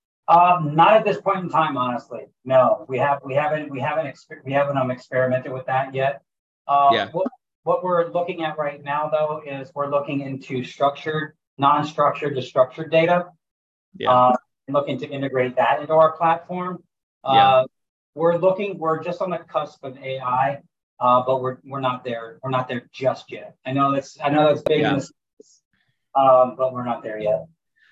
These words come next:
Speaker 2: So I'm a software developer and I have a software product as well. And it's, um, you know, predominantly been built by me with some support of some other people to, to date. But what is the secret behind launching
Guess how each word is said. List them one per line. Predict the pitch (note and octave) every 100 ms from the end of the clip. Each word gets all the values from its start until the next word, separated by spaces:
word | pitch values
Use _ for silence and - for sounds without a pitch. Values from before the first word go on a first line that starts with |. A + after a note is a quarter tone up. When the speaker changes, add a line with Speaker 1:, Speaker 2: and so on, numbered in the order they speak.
| _
Speaker 2:
So | - B2+
I'm | D3+
a | G3+
software | F#3 C3 C3 C#3
developer | B2 A2 G#2 G#2+ G#2 G#2 -
and | A#2 A2 A2
I | A#2
have | A2+
a | A2
software | A#2 G#2+ G#2+ F#2+
product | G2+ G2+ G2+ G#2+
as | F#2+
well. | G2+ F#2+ F#2+ - _
And | G2+ G2+ G2
it's, | F#2+ - G2
um, | F#2+ F2+ F2 F2 _ _ _ _ _ _ _
you | B2
know, | G#2+ - _ _ _ _ _ _ F#2+
predominantly | F#2+ C3 B2+ D#3 D#3+ C3 B2
been | A2+ A2 G#2
built | A2+ -
by | G#2+ G2+
me | G#2 G#2
with | G2+
some | - G2+
support | - - G#2 G2
of | F#2
some | G2+
other | F#2+ F#2+
people | G2 G2 G2
to, | - G2 F#2+
to | -
date. | F2+ G2+ G2+ F#2 - _ _ _ -
But | A2 -
what | B2 D#3+
is | E3+ D#3+
the | C3
secret | - - B2+ B2 A2 G#2 -
behind | A2 G#2 G#2 G#2 G2+ F#2+
launching | G#2 G#2 G#2+ - G#2 F#2+ F#2+